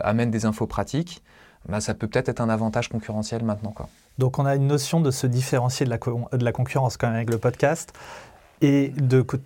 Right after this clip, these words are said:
Speaker 2: du côté, on est les premiers à le faire. Euh, ce que, ce que j'aime bien, c'est qu'en fait, tu déculpabilises aussi. Euh, on peut très bien se lancer avec juste, euh, six fois deux minutes, par exemple, de podcast et juste prendre la place.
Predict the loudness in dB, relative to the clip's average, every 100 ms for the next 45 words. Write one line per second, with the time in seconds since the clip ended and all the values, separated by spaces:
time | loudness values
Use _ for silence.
0 | 2 2 4 4 6 4 4 4 2 0
1 | 4 4 4 2 4 2 -2 0 2 2
2 | 2 -2 -2 -4 -6 0 4 4 2 0
3 | 0 2 2 0 0 0 2 2 0 -12
4 | -2 0 0 -2 -2 0 2 2 2 2
5 | 2 -2 0 0 0 -2 -2 -2 -2 0
6 | 0 0 -2 -2 0 0 0 0 -2 -2
7 | -2 -2 -4 -18 -20 -10 -4 0 0 0
8 | 2 2 4 2 2 0 -6 -4 0 0
9 | 0 -2 -2 0 -2 2 0 0 -6 0
10 | 0 0 -2 -2 0 2 2 2 -2 -2
11 | -10